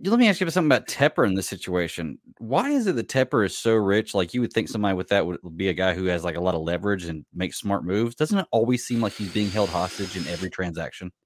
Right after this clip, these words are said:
Every transaction, the C M C transaction, Sam Darnold, every,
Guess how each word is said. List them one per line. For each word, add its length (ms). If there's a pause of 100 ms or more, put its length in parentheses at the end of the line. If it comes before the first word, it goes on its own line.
(600)
Every 360
transaction, 640 (240)
the 60
C 220
M 100
C 200
transaction, 720 (220)
Sam 320
Darnold, 480 (300)
every, 280